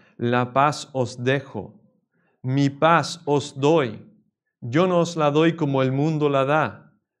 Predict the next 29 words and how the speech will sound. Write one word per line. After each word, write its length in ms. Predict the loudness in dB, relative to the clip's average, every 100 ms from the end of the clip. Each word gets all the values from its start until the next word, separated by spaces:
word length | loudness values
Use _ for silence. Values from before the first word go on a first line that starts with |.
| -10
No 320 | -4 0 0
se 220 | 0 -4
turbe 580 | -2 -4 -4 -2 -4 -6
vuestro 520 | -6 -2 -2 -4 -8 -8
corazón, 760 | -8 -8 -10 -10 -10 -10 -16 _ _ _ _ _ _
ni 200 | -14 -14
tenga 600 | -12 -10 -10 -10 -14 -18 _ _ -20
miedo". 680 | -18 -16 -16 -16 -20 _ _ -20 _ _ _ _ _
Él, 320 | -16 -16 -20 _ -10
Él 220 | -8 -8
nos 300 | -12 -10 -10
está 260 | -14 -14 -12
dando 280 | -10 -12 -14
esa 300 | -14 -18 -14
paz. 420 | -14 -16 -20 _ _ _ _ _ _ _ _ _ -10
Hay 120 | -4
momentos 640 | -2 -2 -2 -4 -6 -10
cuando 320 | -8 -8 -6 -8
no 160 | -8
buscamos 680 | -10 -14 -12 -10 -8 -10 -14
la 180 | -16 -10
paz 340 | -10 -10 -18 -18
en 180 | -14
Él 300 | -14 -14 -16 -20 _ _ _ _ _ _
y 80 | -10
nuestros 380 | -10 -10 -16 -14
corazones 680 | -14 -14 -14 -14 -12 -14
se 140 | -18 -18
turban, 580 | -14 -14 -14 -18 -20